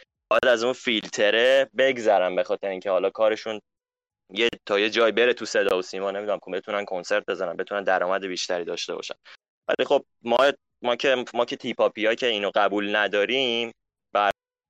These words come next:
حال این بحث خوبه که شکل بگیره. پس من به عنوان یه اثر هنری اگر بخوام نگاه کنم، کاملاً چیزایی که دارم می‌گم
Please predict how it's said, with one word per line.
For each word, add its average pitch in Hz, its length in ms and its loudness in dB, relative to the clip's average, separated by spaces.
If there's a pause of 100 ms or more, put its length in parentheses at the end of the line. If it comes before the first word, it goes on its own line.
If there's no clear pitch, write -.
حال 120 220 2 (360)
این 120 260 -2
بحث 98 340 2
خوبه 123 380 2
که 123 120 -6
شکل 113 360 -2
بگیره. 95 320 -2 (180)
پس 104 300 -2 (160)
من 123 300 -2
به 123 80 2
عنوان 107 280 2
یه 104 180 0
اثر 104 340 0
هنری 104 460 0
اگر 101 220 0
بخوام 95 320 -4
نگاه 95 180 0
کنم، 113 380 -4
کاملاً 107 360 -2
چیزایی 104 280 -4
که 101 80 -4
دارم 98 160 -2
می‌گم 110 260 -2